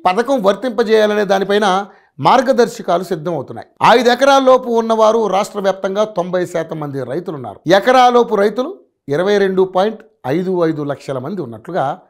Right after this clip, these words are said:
తేల్చారు. దీంతో ప్రభుత్వ నిర్ణయం సంచలనంగా మారుతోంది. ప్రభుత్వం రైతు బంధు పథకం పునఃసమీక్షిస్తోంది. ఈ యాసంగి సీజన్ వరకు గతంలో మాదిరిగానే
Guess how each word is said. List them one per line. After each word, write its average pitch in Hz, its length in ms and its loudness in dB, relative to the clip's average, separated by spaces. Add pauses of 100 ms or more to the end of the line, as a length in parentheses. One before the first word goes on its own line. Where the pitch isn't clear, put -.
(200)
తేల్చారు. 120 400 -6 (200)
దీంతో 220 500 2 (220)
ప్రభుత్వ 262 360 4
నిర్ణయం 226 400 0
సంచలనంగా 214 600 -2
మారుతోంది. 202 500 0 (320)
ప్రభుత్వం 254 480 4
రైతు 240 260 2
బంధు 233 220 2
పథకం 196 420 -2 (220)
పునఃసమీక్షిస్తోంది. 190 920 -6 (180)
ఈ 220 220 2
యాసంగి 233 520 4
సీజన్ 214 340 -4
వరకు 202 580 0 (340)
గతంలో 240 320 6
మాదిరిగానే 208 640 2